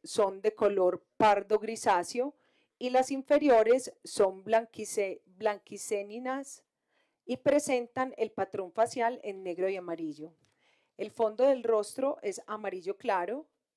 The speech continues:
que contras-, que contrasta con las franjas negras que lo atraviesan y bordean. Además, tienen una ancha franja en forma de media luna tumbada en la parte superior del pecho.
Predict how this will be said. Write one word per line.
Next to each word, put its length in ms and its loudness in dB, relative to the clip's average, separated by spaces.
que 180 -4
contras-, 760 -4
que 140 -4
contrasta 680 -4
con 180 -8
las 160 -6
franjas 440 -10
negras 440 -4
que 80 -8
lo 80 -2
atraviesan 580 -4
y 60 -6
bordean. 580 -2
Además, 540 0
tienen 260 -2
una 220 0
ancha 260 -4
franja 580 -4
en 200 -10
forma 400 0
de 80 0
media 320 -4
luna 360 -10
tumbada 720 -2
en 160 -10
la 160 -6
parte 340 -4
superior 520 -6
del 160 -10
pecho. 440 -14